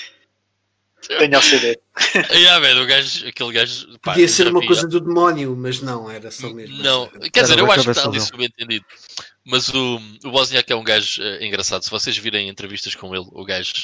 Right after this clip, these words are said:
Speaker 2: eh, tem ali uma pancada, o gajo é bem engraçado. E então eles lançaram,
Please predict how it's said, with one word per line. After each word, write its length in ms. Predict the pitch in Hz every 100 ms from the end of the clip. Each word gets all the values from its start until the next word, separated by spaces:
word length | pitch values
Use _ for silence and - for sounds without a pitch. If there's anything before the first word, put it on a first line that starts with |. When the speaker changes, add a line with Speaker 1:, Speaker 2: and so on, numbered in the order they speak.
| - -
Speaker 2:
eh, 60 | -
tem 140 | - 107
ali 100 | 104
uma 140 | 98
pancada, 440 | - 98 92 90
o 40 | 90
gajo 200 | 92 98
é 40 |
bem 180 | 92 95
engraçado. 380 | 95 - - - - - - -
E 280 | 107 107 113
então 200 | 127 139
eles 100 | 135
lançaram, 340 | 131 127 120